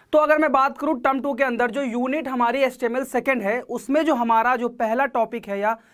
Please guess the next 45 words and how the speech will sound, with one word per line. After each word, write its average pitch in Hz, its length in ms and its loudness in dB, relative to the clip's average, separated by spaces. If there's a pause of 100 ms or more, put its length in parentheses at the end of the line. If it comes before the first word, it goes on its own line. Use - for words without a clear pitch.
(160)
बोलूं 240 340 2 (300)
तो 285 60 0
उसमें 269 280 0
क्या 277 120 2
है, 277 240 2
एम्बेड 254 440 2 (420)
audio 294 460 4 (120)
and 240 240 2
video 240 360 2
in 233 220 2
एचटीएमएल। 175 500 -6 (840)
और 247 140 4
सेकंड 262 380 0
टॉपिक 262 280 0
क्या 269 140 0
है, 269 180 0
create 240 420 0
table 226 320 -2
using 214 320 -6
the 208 160 0
tags, 208 480 -2 (200)
टेबल 208 280 2
बनानी 226 340 0
है 226 80 -4
आपको 214 220 -2
एचटीएमएल 214 360 -4
के 214 120 -4
अंदर। 202 260 -4 (400)
तो 277 60 4
आज 277 360 2
हम 294 140 2
सबसे 294 280 0
पहला 277 180 2
टॉपिक 269 340 -2
कवर 247 180 0
करेंगे, 233 340 -2
but 226 200 -2
इस - 180 -12
सिलेबस 240 380 0
को 269 100 -2
भी 240 80 0
डिस्कस 220 340 -2
कर 233 160 0
लेते 208 220 -2
हैं 226 180 -2